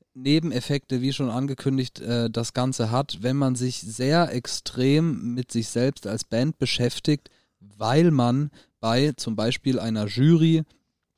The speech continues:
ähm, landen möchte. Und darüber wollen wir heute reden.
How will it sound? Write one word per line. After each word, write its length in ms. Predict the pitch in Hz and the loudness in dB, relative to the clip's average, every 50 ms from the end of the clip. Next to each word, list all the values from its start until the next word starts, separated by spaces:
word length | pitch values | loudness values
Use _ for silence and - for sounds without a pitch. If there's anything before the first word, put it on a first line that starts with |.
| _ _ _ _ - | _ _ _ _ -6
ähm, 420 | 117 117 120 120 120 123 123 123 - _ _ | -2 0 0 0 0 -2 -4 -6 -10 _ _
landen 420 | 117 113 120 135 143 120 117 110 | -2 0 0 0 0 -2 -4 -4
möchte. 400 | 104 95 92 90 - - 87 87 - _ _ _ _ _ _ _ _ _ _ _ _ _ _ _ - - | -4 -4 -4 -6 -8 -8 -10 -10 -12 _ _ _ _ _ _ _ _ _ _ _ _ _ _ _ -8 -8
Und 180 | 120 113 - | -6 -2 0
darüber 560 | 120 123 147 143 156 131 120 123 127 131 117 | 0 2 4 6 6 6 6 6 4 4 4
wollen 240 | 117 117 117 120 123 | 2 2 2 2 0
wir 160 | 120 123 117 | -2 -2 -2
heute 300 | 107 110 110 107 113 104 | -2 -4 -4 -4 -4 -6
reden. 340 | 98 98 95 87 - - 113 | -4 -6 -6 -8 -10 -14 -18